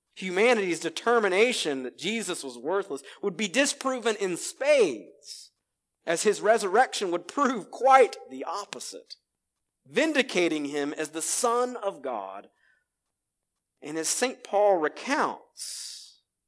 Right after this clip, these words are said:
in our passage from Philippians today, the significance of his resurrection,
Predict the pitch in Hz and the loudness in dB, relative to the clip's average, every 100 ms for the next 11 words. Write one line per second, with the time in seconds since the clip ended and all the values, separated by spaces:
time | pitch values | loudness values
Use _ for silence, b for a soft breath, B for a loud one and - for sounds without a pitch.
0 | _ 123 123 - 175 180 180 143 - 139 | _ -8 -8 -2 0 0 0 -10 -8 -10
1 | 131 135 170 185 160 123 110 - 113 110 | -8 -2 0 0 -6 -8 -10 -12 -10 -8
2 | 107 104 101 _ _ _ _ _ _ _ | -6 -8 -10 _ _ _ _ _ _ _
3 | _ _ - 165 170 151 277 - 202 - | _ _ -8 -4 -4 2 2 4 -2 0
4 | 180 180 160 196 196 175 175 233 - 147 | 0 -2 6 6 6 4 6 6 2 -6
5 | 110 | -8